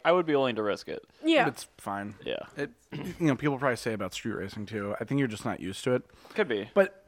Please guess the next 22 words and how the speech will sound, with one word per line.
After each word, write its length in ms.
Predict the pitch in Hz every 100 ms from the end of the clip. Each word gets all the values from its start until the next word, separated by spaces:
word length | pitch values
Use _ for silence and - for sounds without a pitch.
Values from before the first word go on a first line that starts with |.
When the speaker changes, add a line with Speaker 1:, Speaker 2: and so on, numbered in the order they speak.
| -
Speaker 3:
what 180 | 175 165
I 40 |
Speaker 1:
They 40 | 143
Speaker 3:
will 140 | 156
Speaker 1:
got 100 | 127
Speaker 3:
say, 160 | - 175
Speaker 1:
food 80 | 147
trucks, 280 | - - -
so 60 |
I'm 80 | -
good. 80 | 156
Speaker 3:
there 160 | 151 175
is 100 | 165
something 340 | 147 139 131
that 180 | 113 107
Alabama 480 | 107 110 117 113 117
has 460 | 107 104 110 - -
going 260 | 101 101
for 220 | - 131
it 160 | 123 127
that 160 | 104 -
is 340 | 113 110 -